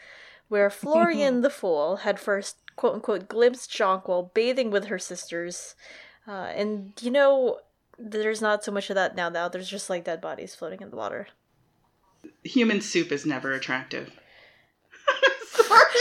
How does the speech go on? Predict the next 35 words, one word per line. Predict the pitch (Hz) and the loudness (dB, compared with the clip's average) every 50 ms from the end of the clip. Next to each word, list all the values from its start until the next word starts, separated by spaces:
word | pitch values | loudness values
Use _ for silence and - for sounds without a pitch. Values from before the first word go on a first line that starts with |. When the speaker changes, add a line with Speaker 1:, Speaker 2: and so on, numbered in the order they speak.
| - - | 4 4
Speaker 1:
It's | 254 | 4
like, | 269 285 | 2 2
when | 330 311 | 2 2
you, | 349 370 - - 233 214 - | 4 2 2 0 -2 -2 2
when | 277 311 339 359 339 440 | 4 6 6 6 4 2
you | 392 320 | 2 4
make | 359 403 415 | 4 4 4
it | 403 - | 2 2
sound | 415 349 311 | 0 4 4
like | 294 269 269 | 4 4 6
that, | 453 453 247 233 | 6 6 6 6
I | 233 | 6
mean, | 240 339 262 247 220 | 4 2 -2 -2 6
maybe | 220 254 480 571 392 | 6 6 8 8 6
it | 233 240 240 - | 4 4 2 4
could | - 403 554 - | 4 4 4 6
be. | - 220 202 226 339 330 - - - - - - - - - - - - | 4 2 2 2 0 -2 -4 -6 -8 -10 -10 -10 -10 -12 -12 -14 -10 -6
I | - 277 | -6 -4
mean, | 320 370 349 277 247 | -2 -2 -2 0 2
what, | 269 - - - - _ - | 0 0 0 -2 -16 _ -2
I, | 226 233 254 - | 2 2 2 2
I, | - - 214 214 220 | 2 -2 -6 -6 -6
there's | 226 277 254 254 | -6 -6 -6 -4
just, | 339 285 320 320 311 | -4 -4 -4 2 4
like, | 277 269 240 | 4 4 6
no | 240 226 214 | 6 4 4
season. | 214 - - - 359 392 381 381 480 - - | 4 0 -2 0 0 0 2 2 2 0 0
Okay, | 240 - 208 | 2 2 4
I'm | 202 208 226 240 | 4 4 0 4
done. | - 214 196 185 285 302 - | 4 4 4 4 2 0 4
I'm | 311 - - - | 4 4 6 6
done. | 466 - - - - 233 - - | 8 8 8 8 6 -2 -10 -12
Speaker 3:
<laughs> | - - - - - - | -14 -18 -18 -12 4 4
You | 359 349 - 349 - - - 320 339 302 | 4 4 4 -2 -4 0 0 -2 0 0
know | 285 285 | 0 0